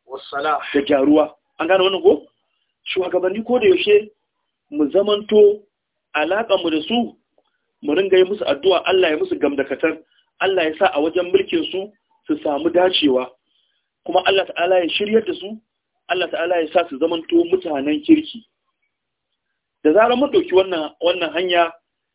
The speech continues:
Speaker 2: ya zamanto muna addu'a ga shugabanninmu, Allah ya shirye su, Allah ya musu kaza, to haƙiƙa mun ɗauki hanya na alkhairi, to haƙiƙa mun ɗauko hanya na gyara. An gane wannan ko? Da zaran ka ga al'umma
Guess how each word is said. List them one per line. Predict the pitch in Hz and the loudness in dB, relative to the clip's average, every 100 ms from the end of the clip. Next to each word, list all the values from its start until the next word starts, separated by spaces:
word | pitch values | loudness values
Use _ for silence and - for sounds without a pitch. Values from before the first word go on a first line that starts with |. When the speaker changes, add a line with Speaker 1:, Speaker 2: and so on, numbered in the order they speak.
| - | -4
Speaker 2:
ya | 156 | -2
zamanto | 175 175 175 | -2 -2 0
muna | 185 175 143 | 0 0 -2
addu'a | 131 - 160 | -2 0 0
ga | 135 | -2
shugabanninmu, | 131 143 135 143 143 196 185 185 - _ - | -2 -2 0 0 0 -2 -2 -4 -6 _ -6
Allah | 175 170 | 0 2
ya | 147 | 0
shirye | - 147 196 - | 0 2 0 0
su, | 180 - _ 170 | -14 -16 _ -2
Allah | 175 151 | 2 2
ya | |
musu | 185 - | 0 0
kaza, | 151 180 196 _ _ _ _ - | 2 2 0 _ _ _ _ 0
to | 160 156 | 2 4
haƙiƙa | 156 147 214 226 220 160 151 | 0 -2 -2 -2 0 0 0
mun | 190 220 | -2 2
ɗauki | 190 151 180 | 2 4 0
hanya | 180 190 175 151 | 0 0 0 0
na | 185 | 0
alkhairi, | 165 - 170 156 120 _ _ _ _ _ - | -2 0 2 2 -2 _ _ _ _ _ -2
to | 165 | 0
haƙiƙa | 165 156 226 196 165 170 | 0 0 0 0 0 -2
mun | 202 | -2
ɗauko | 185 196 190 | 0 2 2
hanya | 202 196 156 | 2 0 0
na | 151 | 0
gyara. | 147 165 165 156 - _ _ _ _ _ _ _ _ - | 0 0 2 0 -2 _ _ _ _ _ _ _ _ -8
An | 180 | 0
gane | 214 | 0
wannan | 208 208 | 0 0
ko? | 185 269 - _ _ _ _ - | 2 2 -2 _ _ _ _ 0
Da | 170 | 2
zaran | 226 254 254 | 4 4 4
ka | 254 | 2
ga | 262 | 2
al'umma | 202 185 190 147 | 2 0 -2 -6